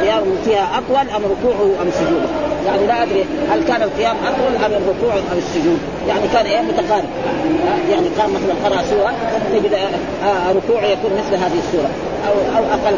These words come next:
قليل أو زيادة قليل، و-، و-، وكانت يعني هذه الصلاة خفيفة. ها؟ كل ذلك منه متقارب.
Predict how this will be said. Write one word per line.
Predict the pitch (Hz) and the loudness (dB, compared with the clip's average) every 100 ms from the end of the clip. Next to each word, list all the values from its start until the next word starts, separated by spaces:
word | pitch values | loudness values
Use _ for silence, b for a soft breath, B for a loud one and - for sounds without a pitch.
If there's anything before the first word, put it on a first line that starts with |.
| - | 2
قليل | - 311 185 | 0 0 0
أو | 180 156 | 0 2
زيادة | 190 165 | 0 0
قليل، | 160 165 480 - - - | 0 2 0 0 -4 0
و-، | 202 190 180 | 2 2 2
و-، | 294 180 185 | 0 0 0
وكانت | 226 214 185 240 185 | 0 0 0 0 0
يعني | - 175 | 2 2
هذه | 196 | 2
الصلاة | 180 - 185 240 220 | 0 2 0 0 0
خفيفة. | 190 180 156 - - - - - 508 508 - - - - - - - - | 0 -2 -2 -6 -8 -6 -2 0 0 0 -2 -4 -4 -6 -6 -8 -4 0
ها؟ | 240 226 - - 240 | 0 0 -4 0 2
كل | 220 202 | 2 2
ذلك | 214 202 | 2 0
منه | 196 214 | 0 0
متقارب. | 190 170 320 220 247 | 0 0 0 2 0